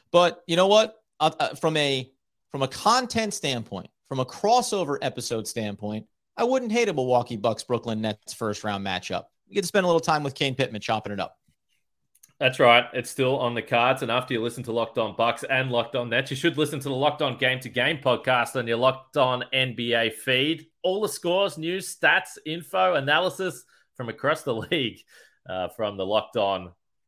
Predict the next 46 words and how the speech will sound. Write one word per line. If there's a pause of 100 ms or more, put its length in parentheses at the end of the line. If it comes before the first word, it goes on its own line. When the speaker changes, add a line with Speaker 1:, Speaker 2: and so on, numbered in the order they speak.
(140)
Speaker 2:
Podcast
Network (320)
experts. (560)
So
go
listen
to
Locked
On (160)
Game
to
Game
on
your
Locked
On
N
B
A
feed,
wherever
you
get
your
podcasts
or
YouTube.
That'll
do
it
here
for
us
today.
As
I
said
off
the
top, (460)
if
you
haven't
subscribed, (300)
liked, (300)
commented,